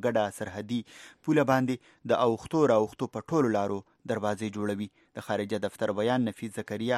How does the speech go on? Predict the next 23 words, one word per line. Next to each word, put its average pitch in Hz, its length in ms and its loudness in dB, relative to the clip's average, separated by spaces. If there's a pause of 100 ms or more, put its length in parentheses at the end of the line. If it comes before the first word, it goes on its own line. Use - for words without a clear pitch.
هفتوار 113 520 -4
خبري 113 360 -6
کانفرنس 107 460 -6
ته 104 100 -8
ویلي، 123 200 0 (440)
د 110 140 2
پولې 131 360 0
د 104 200 0
سمبالښت 104 580 -2
کوششونه 120 480 -2 (340)
د 107 120 -6
ترهګرۍ 107 500 -4
پر 104 160 -6
ضد 117 160 -6
د - 140 -10
پاکستان 107 520 -6
د 98 140 -6
ګامونو 104 340 -4
برخه 101 300 -6
ده. 104 80 -8 (260)
نوموړي 104 440 -2
ویلي، 127 200 2 (300)
د - 100 -12